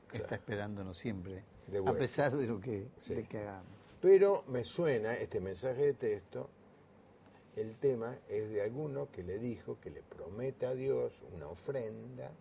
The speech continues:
Speaker 1: que se comprometa, que siembre, por, y que si no llega a dar esa ofrenda, le van a caer todos los castigos, los juicios de Dios.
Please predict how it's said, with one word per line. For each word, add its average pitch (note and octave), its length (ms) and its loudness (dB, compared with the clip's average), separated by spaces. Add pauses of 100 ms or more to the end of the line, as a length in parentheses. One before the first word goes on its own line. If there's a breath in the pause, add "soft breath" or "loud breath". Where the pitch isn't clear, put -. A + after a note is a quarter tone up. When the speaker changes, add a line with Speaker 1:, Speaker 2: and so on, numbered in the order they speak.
(760 loud breath)
Speaker 1:
que E2+ 80 -12
se - 160 -12
comprometa, B2+ 1040 -4
que - 200 -14
siembre, C3+ 960 -8 (180)
por, F2+ 180 -4 (440)
y B2+ 220 0
que - 260 -6
si - 240 -12
no G#2+ 300 -2
llega C#3 300 2
a - 40 6
dar C#3 160 2
esa C#3 180 -4
ofrenda, C#3 640 -6 (680 loud breath)
le E2+ 80 -2
van F#2+ 160 -2
a F2 80 -4
caer F#2+ 320 0
todos A#2 260 4
los F2+ 160 -4
castigos, F#2 760 -8
los D2+ 120 -14
juicios F2 420 -10
de D#2+ 60 -8
Dios. - 260 -16